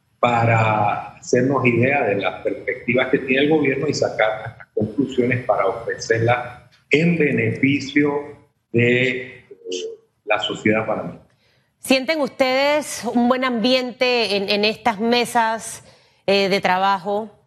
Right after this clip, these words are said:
Speaker 2: Eh, ¿ven como la disposición del gobierno realmente en querer ayudar, la representación que tenemos en esas mesas, señor Rubén Castillo? Y, y sabemos que a lo mejor es difícil hablar de tiempos, pero los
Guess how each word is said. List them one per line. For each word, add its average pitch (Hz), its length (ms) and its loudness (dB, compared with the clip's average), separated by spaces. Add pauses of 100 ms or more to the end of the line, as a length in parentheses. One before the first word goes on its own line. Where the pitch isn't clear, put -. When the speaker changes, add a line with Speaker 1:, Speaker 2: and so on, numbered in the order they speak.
(340)
Speaker 2:
Eh, 180 480 -2
¿ven 208 480 0
como 233 240 0
la 190 140 2
disposición 220 1400 0
del 214 160 2
gobierno 190 560 2
realmente 208 720 0
en 185 120 -2
querer 185 280 2
ayudar, 202 640 0 (320)
la 196 160 4
representación 202 920 0
que 226 120 2
tenemos 214 360 0
en 202 120 2
esas 202 240 0
mesas, 220 500 0
señor 185 240 0
Rubén 180 220 0
Castillo? 190 640 2 (560)
Y, 247 180 2
y 247 140 0
sabemos 254 500 0
que 285 120 0
a 254 40 2
lo 226 120 -2
mejor 247 520 0 (200)
es 233 120 0
difícil 269 640 0
hablar 202 380 0
de 240 100 2
tiempos, 247 920 -2
pero 196 300 2
los 190 260 0